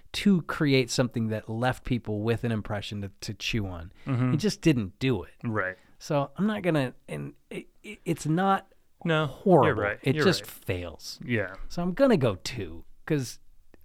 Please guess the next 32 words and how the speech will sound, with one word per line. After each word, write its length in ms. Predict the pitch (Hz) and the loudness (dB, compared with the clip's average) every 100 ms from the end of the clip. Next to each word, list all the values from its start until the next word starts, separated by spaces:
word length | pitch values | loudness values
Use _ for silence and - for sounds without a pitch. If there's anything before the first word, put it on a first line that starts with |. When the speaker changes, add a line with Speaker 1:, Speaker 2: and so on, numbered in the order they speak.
| 147 | -4
Speaker 1:
again, 420 | 143 139 131 117 | 0 2 2 2
my 160 | 117 120 | 2 0
lowest 680 | 123 156 156 110 90 - | 0 4 6 6 2 -6
was 140 | 104 101 | -6 -2
a 60 | 107 | -2
one 380 | 104 110 101 | 0 0 0
for 160 | 98 104 | -4 -8
Prince 240 | - 98 | -10 -10
of 80 | 92 | -10
Pennsylvania. 560 | - 92 92 90 85 - - | -10 -10 -12 -14 -16 -20 -14
Like, 280 | 104 95 - - | -12 -12 -16 -4
or 40 | |
no, 260 | 131 98 87 - - - - - | -2 0 -4 -14 -20 -20 -20 -14
for 260 | - 113 | -4 -4
Tune 220 | 98 - 104 | -2 -2 -2
In 80 | |
Tomorrow. 260 | 95 95 80 - - - _ _ _ - _ - - - - | -6 -12 -16 -20 -20 -20 _ _ _ -20 _ -20 -20 -20 -6
Speaker 2:
I, 140 | 131 - - | -4 -4 0
Speaker 1:
I 80 | 143 | 2
Speaker 2:
I 60 | 147 | 6
Speaker 1:
feel 80 | |
like 160 | 202 170 | 6 4
Tune 180 | - 214 | 4 4
In 80 | 170 | 6
Tomorrow 300 | 135 123 110 | 6 4 2
was 100 | 104 | 0
the 60 | |
one 80 | 107 | -2
that 100 | 98 | -4
really 380 | 101 101 107 98 | -6 -4 -2 -2
bothered 360 | 95 92 90 85 | -4 -6 -8 -10
me. 160 | 90 | -14